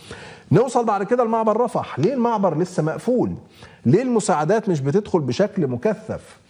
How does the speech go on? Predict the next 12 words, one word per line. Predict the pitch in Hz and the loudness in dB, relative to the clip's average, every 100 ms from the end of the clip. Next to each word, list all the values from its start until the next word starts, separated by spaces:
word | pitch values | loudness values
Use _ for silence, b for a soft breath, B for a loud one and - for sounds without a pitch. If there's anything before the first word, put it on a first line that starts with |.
| B B B B B | B B B B B
فين | - 233 262 | 0 2 2
الضغط | 185 185 220 - | 2 0 0 -2
المصري؟ | 156 143 185 - 98 73 - _ _ _ _ _ - _ | 0 0 -2 -4 -8 -8 -14 _ _ _ _ _ -20 _
وليه | 117 139 208 | 0 4 4
ما | 262 | 4
قطعناش | 208 180 165 156 214 196 | 0 2 2 2 0 0
العلاقات | 160 139 131 165 190 170 | 0 0 0 2 2 0
الدبلوماسية | 139 131 131 123 123 - 185 190 151 | 0 0 0 0 -2 0 2 2 0
مع | 127 113 | -2 -2
دولة | 110 165 160 156 - | 0 0 0 -4 -4
الاحتلال | 107 - - 98 127 147 147 | -4 -4 -6 -2 0 0 -2
الإسرائيلي؟ | 104 98 117 - - 220 247 147 | -6 -8 -8 -2 0 2 2 0